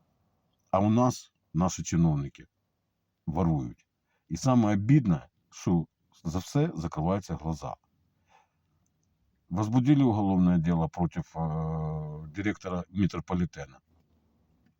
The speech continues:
И уехал. А там следом за Левченко уехал. А потім, коли він вже уїхав, його вже тут не було, він був уже за кордоном. А вже на ньому возбуждено уголовне діло, то кримінальна відповідальність.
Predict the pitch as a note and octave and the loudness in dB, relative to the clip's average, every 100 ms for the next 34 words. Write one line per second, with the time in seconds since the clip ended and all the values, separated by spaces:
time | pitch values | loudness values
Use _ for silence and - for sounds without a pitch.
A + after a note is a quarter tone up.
0 | _ - _ _ A#2 G2 E2+ E2 - D2 | _ -20 _ _ 4 6 6 4 0 -12
1 | _ _ _ _ _ _ _ - A2 C#3+ | _ _ _ _ _ _ _ -2 2 4
2 | C3 - D3+ D#3 A#2 F#2 G2+ G2+ F#2+ F#2+ | 4 6 6 6 4 2 2 2 2 2
3 | F#2+ F2+ G2 G#2 - F#2 G2+ F#2 F2+ F2+ | 0 0 0 -2 0 -4 -2 -2 0 -2
4 | F2+ F2+ - C3 A2+ F#2 - G2+ A2 C3 | -2 -6 -2 -4 -2 -4 -4 -6 0 4
5 | G3 G3+ E3+ A3 G#3 G3+ C#3+ C#3+ D#3 D3 | 4 4 2 2 2 2 4 4 6 4
6 | D3 D3 E3 D#3 B2+ A#2 B2+ C#3 C#3 C3 | 2 2 4 4 4 4 4 4 2 0
7 | B2+ C#3+ A#2 G2+ F2 D2+ - _ _ - | 0 -2 -4 -2 0 -2 -8 _ _ -20
8 | _ - A#2+ C#3+ B2+ C#3+ F3 E3+ - _ | _ 2 6 6 6 6 6 4 -2 _
9 | _ _ _ _ _ _ - G2 G#2+ C3+ | _ _ _ _ _ _ -4 2 6 4
10 | F2+ E2 D#2+ D#2 F2 G2 D#2+ D2+ E2 D#2+ | 4 -2 -4 0 2 4 0 0 0 0
11 | C2+ C#2 C2+ - C#2+ - E2 F2 F#2 E2 | -2 -10 -14 -16 -20 -2 2 2 2 -2
12 | - - C#2+ C2+ C#2 | -4 -10 -12 -12 -16